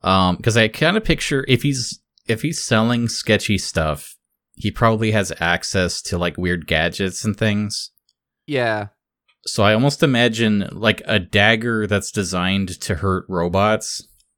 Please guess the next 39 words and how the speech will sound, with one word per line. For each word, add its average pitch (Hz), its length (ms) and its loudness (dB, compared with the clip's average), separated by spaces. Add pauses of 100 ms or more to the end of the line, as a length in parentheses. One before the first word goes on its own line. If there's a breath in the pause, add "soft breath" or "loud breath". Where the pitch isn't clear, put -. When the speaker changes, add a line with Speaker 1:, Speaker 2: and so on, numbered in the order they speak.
(440)
Speaker 1:
So 104 220 4
it 90 80 2
just 104 200 -4
has, 101 320 4
like, 95 260 0
circuitry - 580 -6
pattern 107 360 2
on 101 200 0
it 95 100 -2
that 92 100 -4
doesn't 90 240 -2
actually 90 300 -6
mean 85 160 -6
anything, 92 540 -4
but 82 200 -6 (680 soft breath)
in 95 140 0
the 90 80 -2
context 101 500 0
of 101 80 -2
the 90 80 -2
comic 90 340 -4
book, 95 220 -2
he 92 120 -4
could, 92 160 -2
like, 90 280 0
stab 92 380 0
a 87 40 0
robot 87 440 0
and 104 80 -4
go, 101 160 -2 (240 loud breath)
"Get 160 180 4
out 160 200 4
of 147 100 2
here. 120 420 2
I've, 120 240 0
I'll 123 200 0
hold 123 280 -2
him 117 140 -4
here." 107 480 0